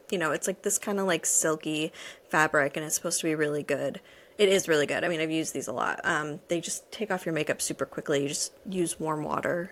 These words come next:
and it's very easy and very quick. Um, okay, and then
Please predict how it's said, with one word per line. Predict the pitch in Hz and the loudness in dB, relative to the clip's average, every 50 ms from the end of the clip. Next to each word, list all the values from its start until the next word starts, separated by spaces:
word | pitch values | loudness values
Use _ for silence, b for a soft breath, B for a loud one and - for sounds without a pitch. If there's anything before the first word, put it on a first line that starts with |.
| - - | -8 -4
and | 170 160 156 156 156 160 185 - - - - - - | -4 -2 -2 -2 -4 -6 -8 -10 -14 -20 -20 -20 -20
it's | - - | -12 -2
very | - 262 269 294 - | 0 2 2 4 4
easy | 214 220 208 226 220 220 | 2 2 2 2 2 2
and | - - 202 | 2 0 0
very | 196 185 180 175 | 2 2 2 2
quick. | - - - - - - B B B B B B B B B - | 2 0 -2 -2 -4 -14 B B B B B B B B B 4
Um, | 226 226 226 226 226 226 226 226 226 226 - - 247 | 6 8 10 10 10 10 8 8 4 2 -2 -2 -2
okay, | - - 185 147 - - - - | 0 2 0 0 0 -2 -4 -2
and | 202 208 208 208 | 0 2 2 4
then | 208 208 202 202 202 202 202 202 208 | 4 6 6 6 6 6 6 4 2